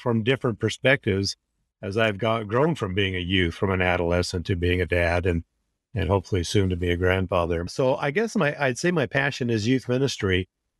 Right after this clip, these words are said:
but not so much, you know, the games and the lock-ins and that sort of stuff, but really the area of just seeing young people grow and mature,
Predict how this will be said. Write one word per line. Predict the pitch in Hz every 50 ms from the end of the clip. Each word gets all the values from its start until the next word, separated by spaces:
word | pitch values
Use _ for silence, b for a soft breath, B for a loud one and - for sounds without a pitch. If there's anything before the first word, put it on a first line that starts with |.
| _ _ _ _
but | - 120 120
not | 117 127 147 180 202
so | - - 202 180 170
much, | 156 156 156 156 - - - - - -
you | 180 139 123
know, | 98 95 92
the | 90 95
games | 85 87 110 110 117 127 123 120 123 127 120 110
and | 107 95
the | 87
lock-ins | 87 98 110 120 123 120 - - 120 117 120 120 117 104
and | 107 101 101
that | 104 113 120 117
sort | - - 107 98
of | 92 90
stuff, | - - - 95 90 90 - - _ _ _ _ _ _ _ _ _ _ _ -
but | 104 95
really | 98 107 113 113 113 107
the | 104 107 -
area | - 107 107 107 107 107 101
of | 95 90
just | 92 104 107 101 -
seeing | - - 120 120 113 104
young | 101 101 104 117 113
people | 95 117 113 101 - 98 92
grow | 82 98 101 101 101 107
and | 104 95
mature, | 90 90 82 - - - 120 113 107 95 90 90 90